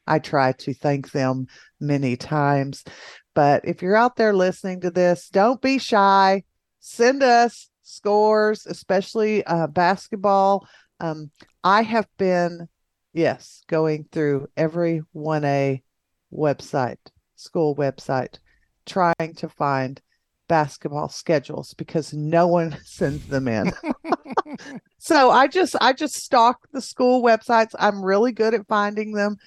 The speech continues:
Um, but sometimes, you know, those school websites aren't, aren't updated. So that's, that's my number one thing. And my, my big, huge plea for help, um, because if I don't have the information, I can't get it out to everyone.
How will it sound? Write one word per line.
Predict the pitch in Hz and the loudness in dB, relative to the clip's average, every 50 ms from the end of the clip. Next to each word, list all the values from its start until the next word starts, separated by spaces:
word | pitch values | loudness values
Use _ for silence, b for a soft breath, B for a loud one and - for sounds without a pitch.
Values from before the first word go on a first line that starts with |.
| b b b b b - | b b b b b -4
Um, | - 185 185 185 185 185 | -2 0 0 0 0 0
but | 175 180 - - | 2 0 0 0
sometimes, | - 220 196 208 - - 214 202 202 196 202 202 - | -2 -6 -6 -4 -4 -2 0 0 0 0 -2 -4 -6
you | 208 196 | -8 -4
know, | 185 180 180 175 | -2 -2 -2 -2
those | 170 165 170 170 170 170 170 | -2 -2 0 0 0 0 -4
school | - - - 190 185 180 | -8 -4 -2 0 2 2
websites | 185 180 175 - - - 170 165 143 - - | 2 2 0 -2 -2 -2 0 0 0 -2 -4
aren't, | 160 151 156 151 - - - - - - | -4 -4 -4 -4 -6 -10 -16 -20 -10 -6
aren't | 143 151 147 - - | -4 -2 -2 -2 -4
updated. | 131 127 - - 131 123 110 - - | -4 -6 -4 -4 -4 -4 -6 -8 -10
So | - - 220 | -6 0 2
that's, | 226 233 247 240 - - | 2 4 2 2 -2 -6
that's | - - 220 226 220 - - | -6 -2 -2 -2 -2 -2 -4
my | 233 226 220 | -4 -4 -2
number | 214 208 202 190 196 180 | -2 -2 -2 -2 -2 -2
one | 175 175 160 156 | -2 -4 -4 -4
thing. | - 156 147 131 127 139 | -2 -2 -2 -2 -2 -6
And | 135 151 | -6 -2
my, | 160 160 165 156 _ _ _ - 175 | 0 0 0 -2 _ _ _ -12 -4
my | 185 180 170 165 | 0 0 0 0
big, | 156 151 208 220 220 - | 0 2 0 0 0 -2
huge | - - 233 208 190 175 - - - | -10 -10 -8 -8 -8 -10 -14 -20 -12
plea | - - 214 202 196 196 196 196 196 196 180 - B B B B B B B B _ | -4 0 0 2 2 2 2 0 0 0 -2 -4 B B B B B B B B _
for | - 202 180 | -4 -4 -4
help, | 151 151 185 175 170 170 165 - - - - _ _ _ _ _ _ _ - | -2 0 2 2 4 4 2 0 -2 -8 -20 _ _ _ _ _ _ _ -6
um, | - 165 165 160 156 156 160 160 160 | -4 -4 -2 -2 -4 -6 -8 -10 -10
because | 156 - 170 165 - 185 165 170 | -6 -6 -6 -4 -4 -4 -4 -4
if | 170 156 | -6 -6
I | 160 143 156 185 196 | -2 0 2 2 2
don't | 202 190 185 | 0 0 -2
have | 190 196 185 185 | -2 -2 -2 -4
the | - 180 | -6 -10
information, | 175 175 - 180 175 165 165 151 - - - - | -10 -8 -8 -6 -4 -4 -4 -4 -6 -12 -10 -6
I | - 165 160 | -4 -4 -4
can't | - - 175 156 - | -6 -8 -12 -12 -10
get | - 175 156 156 | -6 -6 -4 -4
it | 151 143 | -4 -2
out | 151 143 135 - - | -2 -2 -2 -2 -6
to | - 160 | -8 -8
everyone. | 151 151 151 147 143 143 143 143 139 139 143 139 | -6 -4 -4 -4 -2 -2 -2 -2 -4 -4 -6 -10